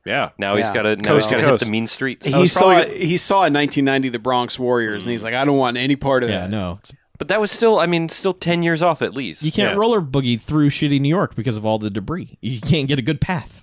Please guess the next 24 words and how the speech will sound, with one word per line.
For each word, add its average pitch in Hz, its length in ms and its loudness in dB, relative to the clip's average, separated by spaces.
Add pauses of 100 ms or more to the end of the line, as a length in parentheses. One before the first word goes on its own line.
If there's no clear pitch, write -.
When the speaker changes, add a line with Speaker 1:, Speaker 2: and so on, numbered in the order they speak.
(160)
Speaker 4:
<laughs> 214 60 -4 (320)
Speaker 2:
Yeah, 226 200 -4
fair 127 180 -2
enough. 90 320 -6 (220)
Fair 104 80 -6
enough. - 260 -10
Speaker 4:
So, 95 240 -10 (340)
but 190 80 -2
yeah, 339 140 0 (240)
the 170 60 0
movie 202 260 2
actually 240 400 0
ends 247 240 0
in 196 140 0
the 202 40 2
most 202 220 0
realistic 202 460 2
way 220 120 2
possible. 233 400 0
She 170 160 -2
still 156 280 0
goes 175 180 0
to 202 80 -2
Juilliard, 151 560 2